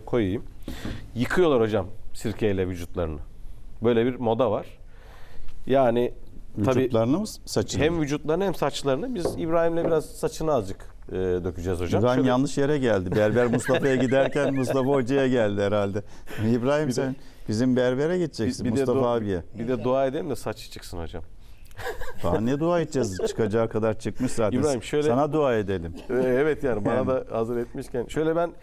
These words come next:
Speaker 1: eline dök, şöyle
Speaker 2: Bir dakika.
Speaker 1: elinden kafana koy da be şapur şupur
Speaker 2: Yazık
Speaker 1: dökmeyelim.
Speaker 2: ya, sirkeye yazık yani.
Speaker 1: <laughs> Şöyle eline biraz dök İbrahim, şöyle.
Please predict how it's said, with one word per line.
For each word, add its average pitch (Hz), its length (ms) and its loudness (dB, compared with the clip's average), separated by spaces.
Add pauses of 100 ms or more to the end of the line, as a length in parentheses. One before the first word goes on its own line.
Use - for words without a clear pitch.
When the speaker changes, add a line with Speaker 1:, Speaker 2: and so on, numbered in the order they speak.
(200)
Speaker 1:
eline 190 320 0
dök, 240 160 -4
şöyle 175 240 -2
Speaker 2:
Bir - 40 0
dakika. 170 180 2
Speaker 1:
elinden 175 340 0
kafana 170 320 0
koy 196 160 0
da 120 100 2
be 113 40 0
şapur 127 320 -4
şupur 98 220 -4
Speaker 2:
Yazık 104 280 0
Speaker 1:
dökmeyelim. 120 400 -2
Speaker 2:
ya, 95 60 -4
sirkeye 113 440 -2
yazık 90 400 -2
yani. 87 260 0 (220)
Speaker 1:
<laughs> - 240 -4
Şöyle 160 280 2
eline 175 360 2
biraz 175 240 0
dök 190 180 -2
İbrahim, 110 340 -4
şöyle. 117 360 -2